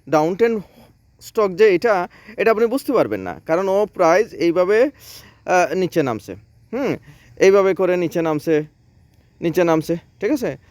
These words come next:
তো এখন এই যে সাপোর্ট টাপোর্টের এলাকা, তো দেখবেন যে এইখান থেকে আবার এইদিকে চলে আসছে।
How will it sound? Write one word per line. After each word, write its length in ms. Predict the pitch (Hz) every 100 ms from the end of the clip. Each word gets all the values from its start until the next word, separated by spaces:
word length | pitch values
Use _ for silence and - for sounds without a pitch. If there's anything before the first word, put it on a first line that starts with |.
| _ _ -
তো 60 |
এখন 280 | 190 170 170
এই 80 | 165
যে 120 | 156
সাপোর্ট 320 | 156 143 143
টাপোর্টের 340 | 156 156 151 143
এলাকা, 400 | 139 139 220 202
তো 160 | 160
দেখবেন 440 | 139 117 127 127 170
যে 100 | 190 156
এইখান 220 | 123 110 101
থেকে 160 | 87
আবার 200 | 90 80
এইদিকে 280 | 57 - -
চলে 280 | - - -
আসছে। 220 | - -